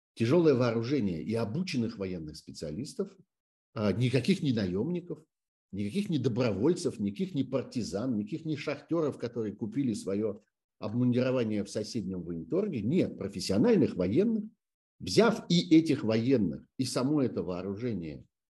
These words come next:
из конкретной действующей военной части, так называемой пятьдесят третьей бригады, известно, где она дислоцируется, известно, какого она состава, известно, кто ей командует,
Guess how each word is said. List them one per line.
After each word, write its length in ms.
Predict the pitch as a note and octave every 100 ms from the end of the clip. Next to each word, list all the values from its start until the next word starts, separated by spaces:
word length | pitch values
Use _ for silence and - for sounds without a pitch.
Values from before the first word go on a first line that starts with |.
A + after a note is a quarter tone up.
| -
из 260 | F#3+ C3+
конкретной 640 | - C3 B2 - E3 - G2+
действующей 840 | G2+ A#2 F3 C3+ - G2 - E2+
военной 500 | D2 G2 F#2+ D#2 C#2+
части, 440 | - D3+ G3+ -
так 240 | C3 F2+ -
называемой 400 | D#2 F#2 F2 D#2+
пятьдесят 460 | - C#2 - -
третьей 340 | - E2 - B1
бригады, 560 | - C#2 G#2+ G3 D#3 - - _
известно, 400 | G2 G#2+ F#3+ -
где 300 | E2+ G2 G#2
она 260 | F2+ D#2 C#2+
дислоцируется, 840 | B1+ - C#2+ - F#3+ G3+ C#3 -
известно, 360 | D#2+ F2+ A#2 E2+
какого 320 | D#2+ - D2+
она 140 | D2 C#2
состава, 640 | C#2 C#2 - C#3 B2+ F#2+
известно, 400 | D2 D2 G2 -
кто 160 | C#2 A#2
ей 100 | F#2
командует, 680 | - C#2 D#2+ C3+ F#2 D#2 -